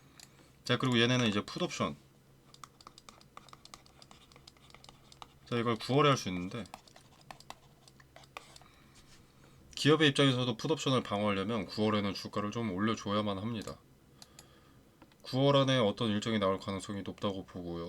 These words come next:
뭐 폭등까지는 아니어도 삼십팔 회차 전환사채의 전환가액에서 이삼십 퍼센트 정도는 좀 넘지 않을까 추측을 해봅니다.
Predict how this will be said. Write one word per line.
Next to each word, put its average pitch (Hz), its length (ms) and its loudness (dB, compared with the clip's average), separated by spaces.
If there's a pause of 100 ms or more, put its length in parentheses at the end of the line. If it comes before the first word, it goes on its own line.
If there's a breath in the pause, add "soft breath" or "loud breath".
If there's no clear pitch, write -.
뭐 104 180 -4
폭등까지는 143 640 0
아니어도 92 480 -2 (460 loud breath)
삼십팔 156 380 0
회차 147 140 0
전환사채의 131 540 -2
전환가액에서 117 840 0 (420 loud breath)
이삼십 135 480 -4
퍼센트 127 540 -2
정도는 113 400 -4
좀 101 120 -10
넘지 92 300 -6
않을까 90 560 -4 (1160)
추측을 127 420 -2
해봅니다. 101 640 2